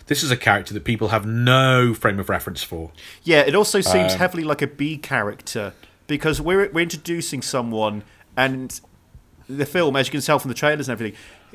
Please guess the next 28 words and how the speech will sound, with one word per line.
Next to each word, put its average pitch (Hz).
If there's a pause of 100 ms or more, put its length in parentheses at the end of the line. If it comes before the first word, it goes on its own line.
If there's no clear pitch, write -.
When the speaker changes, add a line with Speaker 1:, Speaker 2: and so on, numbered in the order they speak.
(100)
Speaker 2:
he, 165
he's, 160
he's 151
not 180 (460)
someone 156
who 135
you, 135 (300)
who's 131
eventually 131
gonna 127
join 127
the 123
Avengers. 117
You 113
don't 147
see 147
that. 113
I 123
mean, 117 (560)
what 139
you're 143
seeing 165
here 123
Speaker 1:
Yeah. 92
Speaker 2:
is 131
just -
a 127
standard, 151